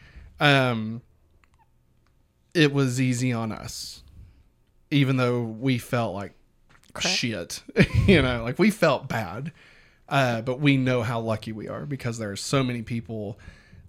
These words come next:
Speaker 1: that didn't get that experience. We didn't have to go to the hospital. We didn't even have to go to a doctor. Uh, we were fine. We were
Speaker 2: Yeah.
Speaker 1: fine. And there's so many people that,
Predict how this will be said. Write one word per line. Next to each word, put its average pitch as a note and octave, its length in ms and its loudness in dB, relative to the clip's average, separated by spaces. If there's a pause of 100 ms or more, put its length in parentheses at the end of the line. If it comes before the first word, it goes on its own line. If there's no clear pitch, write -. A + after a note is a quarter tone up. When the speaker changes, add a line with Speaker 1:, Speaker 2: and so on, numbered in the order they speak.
Speaker 1:
that A2 500 -4 (260)
didn't B2 360 -2
get A2 140 -8
that G#2+ 120 -8
experience. - 500 -10
We C#3 80 4
didn't B2 220 -2
have A#2 140 -6
to - 60 -18
go G2 100 -10
to F#2+ 80 -12
the G2+ 180 -12
hospital. C3 500 -2
We C#3 100 0
didn't D3 180 0
even A2+ 120 -6
have G#2+ 140 -6
to G2+ 60 -18
go F#2+ 120 -12
to - 160 -14
a - 60 -16
doctor. C#3 600 -2 (580)
Uh, G2+ 440 -4
we D3 160 2
were B2 160 -4
fine. D3 480 -6 (240)
We C3+ 160 -4
were B2+ 60 0
Speaker 2:
Yeah. A#2 60 -4
Speaker 1:
fine. - 380 -12
And C#3+ 120 -2
there's B2 140 -2
so C#3+ 200 0
many B2+ 160 0
people A#2 300 -8
that, A2 240 -10